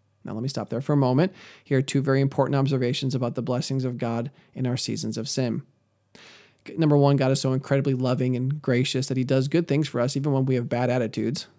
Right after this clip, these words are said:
That needs to draw us to him, not push us away. But number two, we're fools if we interpret them as being a blessing because we were doing the right things the right way.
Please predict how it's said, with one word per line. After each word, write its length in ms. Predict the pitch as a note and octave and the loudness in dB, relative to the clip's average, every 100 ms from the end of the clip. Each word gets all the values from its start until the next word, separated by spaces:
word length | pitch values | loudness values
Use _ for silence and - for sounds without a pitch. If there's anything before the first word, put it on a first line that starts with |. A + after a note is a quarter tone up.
| - | -12
That 120 | - | -4
needs 160 | C3 - | -2 -2
to 80 | |
draw 220 | A2+ C3+ B2 | -2 0 0
us 160 | C3 | -2
to 240 | - E3 C3 | 2 4 4
him, 180 | A#2+ | 2
not 200 | B2 - | -2 -4
push 200 | - C3 | -4 -4
us 140 | C#3 D#3+ | -2 -2
away. 320 | C#3 A2+ C#3 C3+ _ - | -2 0 -2 -4 _ -4
But 80 | G3+ | 0
number 160 | A#3+ | 2
two, 360 | E3 - F#3 D#3+ | 0 4 6 6
we're 120 | D3 | 6
fools 480 | - - G3 G3+ E3+ | 0 0 4 4 4
if 140 | D3+ | 2
we 100 | D#3+ | 2
interpret 460 | D3 - D3 C#3 C3 | 2 2 -2 -2 0
them 140 | C3 | 0
as 100 | C3 | 0
being 220 | D#3 C3 | 0 -2
a 40 | B2 | 0
blessing 440 | B2 A#2+ C3+ B2+ | 0 0 0 -2
because 520 | A#2+ - - D3 C#3 | -2 -4 2 4 4
we 120 | B2 B2+ | 4 2
were 100 | B2 | 2
doing 240 | B2+ B2+ | 2 0
the 80 | B2 | 0
right 240 | A#2 - | -2 -4
things 380 | - A2+ A#2 C#3+ | -6 -4 -4 -4
the 100 | A#2+ | -6
right 260 | A2+ A2+ A#2 | -6 -6 -6
way. 380 | A2+ A2+ A2 | -4 -4 -6